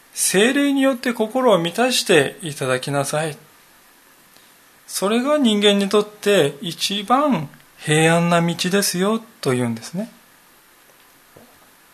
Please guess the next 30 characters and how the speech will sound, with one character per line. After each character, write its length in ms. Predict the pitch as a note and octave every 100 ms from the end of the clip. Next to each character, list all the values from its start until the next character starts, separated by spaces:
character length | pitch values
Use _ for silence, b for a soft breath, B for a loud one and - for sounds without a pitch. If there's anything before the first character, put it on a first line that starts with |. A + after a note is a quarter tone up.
| _ _ _ _ _ _ - - - - - - B B B B B B B B B B _ _ _ _ -
多 160 | G3 C#4
く 100 | C#4
の 100 | G3
人 200 | - F3+
々 140 | E3+
は、 40 |
ま 120 | D3+ E3
あ、 20 |
手 160 | -
っ 40 | F3 -
取 200 | C4 C4
り 40 |
早 160 | C4 B3+
く 100 | G3+
心 420 | F3 D#3+ G3+ G3
の 60 | E3+
で 80 | D#3
す 100 | D#3
ね、 120 | C#3+
こ 120 | D3
う 60 | C3
陽 280 | F3 G3+
気 140 | G#3 G#3+
な 140 | G3
気 200 | F3+ -
分 360 | F3 D#3 C3 A#2+
を 60 |
で 80 | A#2
す 100 | A#2
ね、 260 | D#3+ A#3